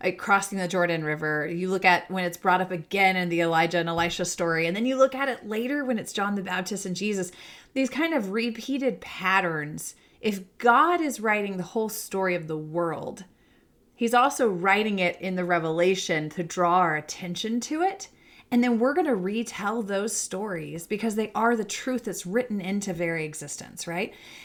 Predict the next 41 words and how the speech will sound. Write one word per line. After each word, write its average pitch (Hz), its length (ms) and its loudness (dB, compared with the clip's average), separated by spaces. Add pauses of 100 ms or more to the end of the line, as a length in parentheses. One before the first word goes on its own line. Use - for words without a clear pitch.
And 202 340 0
he 254 180 0
highlights 240 580 2
it - 140 -6
for 294 260 0
us 151 380 0
in 180 320 0
scripture, 160 760 -4 (760)
but 226 100 -2
then 240 140 2
we 254 80 4
get 233 140 4
to - 140 -2
echo 240 340 4
it - 280 -6 (300)
when 226 120 6
we 233 120 8
make 214 200 4
our 208 220 4
own 214 260 0
cultural 190 500 -4
stories. - 680 -6
And 208 100 -2
so 233 80 4
the 220 120 4
most 247 400 2
true, 240 400 -2 (240)
good, 214 200 0
and 190 120 -2
beautiful 180 320 -2
stories 214 420 0
are 185 100 0
the 190 120 0
ones 196 300 -2
who 185 180 -6
echo 170 640 0 (420)
what 214 260 0
they 202 140 2
see 196 220 0
in 170 100 -2
scripture, - 640 -2